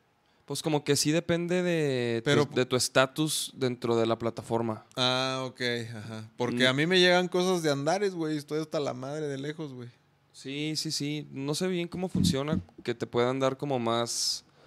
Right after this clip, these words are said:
Speaker 1: más rango.
Speaker 2: Arre, eso está chido.
Speaker 1: Pero,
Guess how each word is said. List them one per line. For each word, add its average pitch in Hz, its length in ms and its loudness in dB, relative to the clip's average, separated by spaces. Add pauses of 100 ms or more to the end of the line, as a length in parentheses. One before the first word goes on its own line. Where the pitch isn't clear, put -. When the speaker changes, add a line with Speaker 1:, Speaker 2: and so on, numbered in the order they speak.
(440)
Speaker 1:
más 123 220 2
rango. 127 460 -2 (680)
Speaker 2:
Arre, 120 420 -4
eso - 160 -12
está - 160 -10
chido. 117 320 -6 (240)
Speaker 1:
Pero, 117 680 0